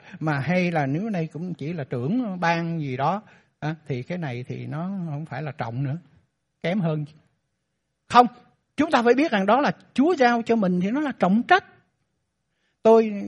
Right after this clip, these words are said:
kể lại một vài cái kinh nghiệm của tôi như thế này. Để mình đừng bao giờ có những cái mà mình, à, xen vào lãnh vực của người khác, dẫm chân lên người khác, hay là mình, à, à, giống như là mình tranh giành so đo với người khác.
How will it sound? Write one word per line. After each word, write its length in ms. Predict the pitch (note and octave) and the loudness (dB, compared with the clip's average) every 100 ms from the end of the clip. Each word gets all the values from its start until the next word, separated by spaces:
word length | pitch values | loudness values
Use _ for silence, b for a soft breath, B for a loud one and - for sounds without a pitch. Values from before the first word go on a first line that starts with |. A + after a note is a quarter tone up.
| G3+ G3 | -12 -6
kể 200 | D#3 G#3+ | -2 2
lại 160 | E3+ E3 | 2 0
một 160 | D#3 | -4
vài 220 | D#3 D3 | -4 -6
cái 120 | C#3 G3+ | -6 -6
kinh 180 | F3 | -4
nghiệm 260 | E3 C3 D3+ | -4 -4 -6
của 80 | E3+ | -8
tôi 220 | D#3 D#3 | -8 -8
như 80 | D3+ | -8
thế 80 | D#3+ | -8
này. 200 | C#3+ G#2 _ _ _ _ _ _ - | -10 -14 _ _ _ _ _ _ 2
Để 120 | A#3 | 4
mình 140 | A#3+ | 6
đừng 140 | G3 F#3+ | 4 4
bao 120 | G#3+ | 4
giờ 260 | F#3+ D#3 C#3+ | 4 2 2
có 160 | G3 C4 | 0 0
những 280 | F3+ E3 | -2 -4
cái 360 | G3 G3+ A3+ C#4 | -2 -2 0 -2
mà 380 | A#3+ D3 B2+ A#2 B B B D3 | -2 -2 -4 -8 B B B -2
mình, 300 | C#3 B2+ A#2+ | 0 0 -2
à, 180 | A2+ | -8
xen 380 | A2 - A3 A3 | -4 4 6 6
vào 220 | E3+ C#3 | 4 2
lãnh 200 | B2 F3 | 0 0
vực 140 | F#3+ - | 0 -2
của 120 | G3+ | -4
người 160 | E3 B2 | -4 -4
khác, 300 | - G3+ - | -6 -8 -8
dẫm 260 | D3 C3 B3 | -6 0 2
chân 220 | B3 A3 | 4 4
lên 160 | G#3 G#3 | 2 2
người 120 | D3 | 0
khác, 320 | - F3+ A3+ - _ _ _ _ - | -2 -6 -6 -10 _ _ _ _ -2
hay 220 | G3 F#3+ | 0 2
là 160 | E3 C3+ | 0 0
mình, 320 | C3+ B2+ B2 | -2 -4 -6
à, 220 | B2+ G#2 G#2 - _ _ _ | -8 -10 -16 -20 _ _ _
à, 260 | B2+ A#2 A#2 | -10 -8 -6
giống 240 | C#3 G#3+ | -2 0
như 100 | G3 | 0
là 80 | C#3+ | 0
mình 160 | A#2+ | -4
tranh 280 | D3+ F#3+ F#3+ | 2 4 4
giành 200 | E3 B2 A2+ | 4 0 -2
so 200 | F3+ F3+ | 2 4
đo 220 | F3 F3 | 4 2
với 100 | G3+ | -2
người 160 | D#3+ A2 | -6 -6
khác. 300 | E3 F#3+ | -6 -6